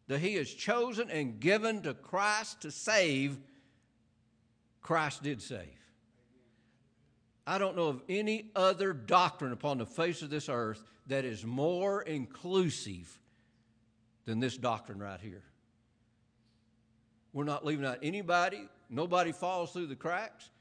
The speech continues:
It's everybody God wanted to save. He saved. It also presents to us a successful Savior. You know, if, if you preach a doctrine that Jesus Christ shed blood for everybody, but not everybody's gonna be in heaven,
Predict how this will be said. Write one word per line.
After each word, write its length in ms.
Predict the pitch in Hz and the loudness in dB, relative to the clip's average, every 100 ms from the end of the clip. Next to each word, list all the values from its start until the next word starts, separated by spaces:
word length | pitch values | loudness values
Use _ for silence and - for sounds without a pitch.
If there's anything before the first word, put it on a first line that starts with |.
| _ | _
It's 200 | 127 123 - | -10 -8 -4
everybody 520 | 165 175 156 156 156 | -4 -2 0 0 -2
God 340 | 139 147 143 | -2 0 0
wanted 360 | 113 143 151 113 | -2 -4 -4 -6
to 100 | 101 | -8
save. 420 | - 95 82 73 _ _ _ _ _ _ _ | -8 -10 -12 -20 _ _ _ _ _ _ _
He 120 | 110 | -14
saved. 400 | 98 113 85 76 76 _ _ _ _ _ _ | -12 -12 -14 -16 -20 _ _ _ _ _ _
It 100 | - | -4
also 420 | 156 254 - 190 175 | -2 0 2 2 2
presents 480 | 151 135 180 180 - | -2 -2 -2 -2 -4
to 180 | 180 | -2
us 140 | 190 190 | -2 -2
a 100 | 151 | -4
successful 960 | 147 151 - - - 269 - - 165 190 | -4 -6 -10 -8 -6 -6 -6 -6 -6 -6
Savior. 720 | - 262 294 247 190 117 73 - _ _ _ _ _ _ _ _ _ | -6 -2 -2 -2 -4 -4 -6 -20 _ _ _ _ _ _ _ _ _
You 120 | - 240 | -2 2
know, 120 | 226 | 2
if, 140 | 175 | 2
if 180 | 175 147 | -2 -2
you 140 | 294 | -4
preach 280 | - 240 254 | 2 4 4
a 40 | 190 | 2
doctrine 400 | 202 226 226 233 | 4 4 2 -4
that 140 | 170 | -4
Jesus 400 | 139 226 190 196 | -2 -4 -4 -6
Christ 400 | - 214 208 - | -4 -2 -2 -4
shed 260 | 208 220 170 | -2 -2 -2
blood 300 | 175 208 170 | 2 2 0
for 100 | 170 | -2
everybody, 600 | 175 208 202 190 196 208 | 0 0 2 4 4 4
but 180 | 170 165 | -2 0
not 180 | 185 | 2
everybody's 500 | 190 196 185 185 175 | 2 2 4 4 2
gonna 200 | 151 180 | -2 -2
be 160 | 170 185 | 0 0
in 100 | 160 | 2
heaven, 400 | 165 190 214 233 | 2 2 0 -6